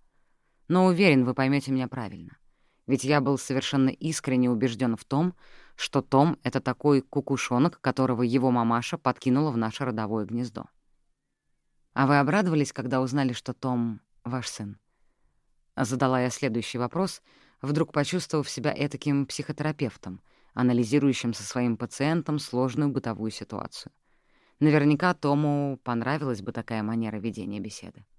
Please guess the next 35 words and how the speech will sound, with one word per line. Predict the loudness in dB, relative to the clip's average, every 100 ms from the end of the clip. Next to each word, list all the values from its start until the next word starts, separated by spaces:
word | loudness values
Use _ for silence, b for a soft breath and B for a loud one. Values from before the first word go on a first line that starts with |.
| _ _ _ _ _ _ _ _ _ _ _ -2
«Если | 4 4 4 0
честно, | 0 -2 0 2
даже | 2 2
не | 0
помню, | 0 2 2 0
что | 0
я | -2
тогда | 0 -2 -2
почувствовал», — | -4 -6 -8 -8 -10 -10 -14 _ _ _ _ -2
не | 0
стал | 0 -2
кривить | -2 -2 -2
душой | -2 -6 -8
Феликс. | -6 -10 -10 -16 -20 _ _ _ _ _ _ 0
«После | 2 2
того, | 4 2 2
как | 0 0
я | 0
получил | 0 0 0 0 0 0 0
на | 2
руки | 2 0 0
результаты | 0 0 0 -2 -2 -4
теста | -4 -6 -4
Д | -2
Н | -2 0
К, | -2 -2 -6 _ _ _ _ _ -6
я | 0 2 2
крепко | 0 -2 -4
запил. | -6 -8 -12 -18 _ _ _ _ _ _ _
Пил, | 4 6
не | 6
просыхая, | 4 -4 -4 0 2
несколько | 4 2 -2 -4 -2
недель | 0 -2 -6
кряду. | -6 -8 -8 -14